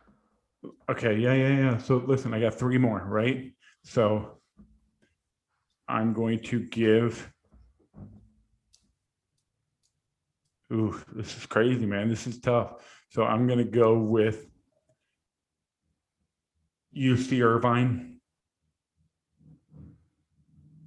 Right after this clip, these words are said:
It's a risky play. I think that's, like, my risky play. Like, if they get it, I look like a fucking genius. If they don't,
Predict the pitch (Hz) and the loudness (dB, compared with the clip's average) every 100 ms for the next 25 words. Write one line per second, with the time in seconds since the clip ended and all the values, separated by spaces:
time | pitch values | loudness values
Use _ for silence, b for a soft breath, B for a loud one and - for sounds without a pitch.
0 | - _ _ _ _ _ 113 - 123 131 | -20 _ _ _ _ _ -4 -2 4 4
1 | 131 - 120 - 110 98 117 - 151 160 | 4 0 -4 2 2 2 0 0 2 2
2 | 151 147 135 117 104 113 117 - 123 - | 2 0 2 2 2 2 0 -2 -6 -2
3 | 113 107 110 104 - B B 127 127 127 | 0 0 0 -2 -8 B B 2 4 4
4 | 107 117 113 127 120 120 131 120 110 107 | 6 4 4 2 2 0 0 -2 -2 -6
5 | 127 123 113 107 107 113 120 131 123 131 | -6 -2 -2 -2 0 2 4 4 2 -4
6 | - 113 107 107 110 120 | 0 0 4 4 4 0